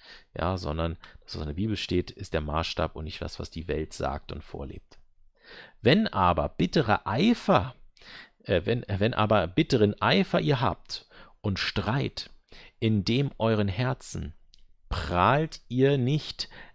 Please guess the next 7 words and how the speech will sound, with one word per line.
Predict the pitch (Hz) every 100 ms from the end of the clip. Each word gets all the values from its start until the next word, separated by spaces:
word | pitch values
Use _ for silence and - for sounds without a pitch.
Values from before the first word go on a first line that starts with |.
| _
etwa | 117 123 - 135 131
und | 110 98 104
lügt | 104 135 - -
gegen | 104 123 147 160
die | 156 98
Wahrheit? | 92 135 143 160 170 - - - _ _ _ - - - _ _ _ _ _ - _ - - - - - _
Ja, | 101 104 76